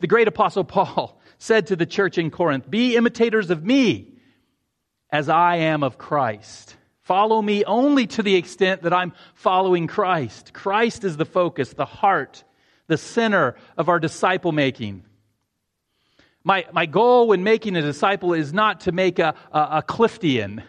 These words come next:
a follower of Cliff, right? A, a little Cliff. <laughs> That's scary. My goal is to,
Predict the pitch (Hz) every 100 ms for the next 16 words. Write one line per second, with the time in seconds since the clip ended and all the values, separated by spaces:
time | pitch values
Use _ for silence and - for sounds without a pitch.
0 | _ _ _ _ _ _ _ - 135 208
1 | 185 185 175 151 - 208 165 - 135 170
2 | 202 - _ _ _ _ _ - 127 135
3 | 170 202 165 - 202 139 - - _ _
4 | _ _ _ _ - - - 123 - 107
5 | 101 98 - _ _ _ - - _ _
6 | _ _ _ _ - 139 151 - - 226
7 | 214 151 156